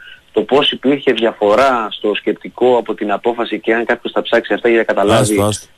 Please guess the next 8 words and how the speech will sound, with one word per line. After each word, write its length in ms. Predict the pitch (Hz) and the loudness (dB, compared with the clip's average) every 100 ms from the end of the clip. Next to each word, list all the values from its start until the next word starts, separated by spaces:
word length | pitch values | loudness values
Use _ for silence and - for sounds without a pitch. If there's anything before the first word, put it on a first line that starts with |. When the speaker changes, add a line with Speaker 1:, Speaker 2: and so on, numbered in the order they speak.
| _ 110 | _ 0
Speaker 1:
ε, 160 | 107 | 0
το 120 | 98 101 | 0 2
τι 120 | 120 | 2
ακριβώς, 440 | 110 107 110 - | 2 0 0 0
ε, 360 | 110 104 98 98 | 0 0 2 0
έχει 180 | 110 113 | 0 -2
συμβεί. 540 | - 87 87 147 185 202 - - _ _ - | -4 -6 0 2 2 -2 -10 -20 _ _ -4
Ε, 300 | - 120 | 0 0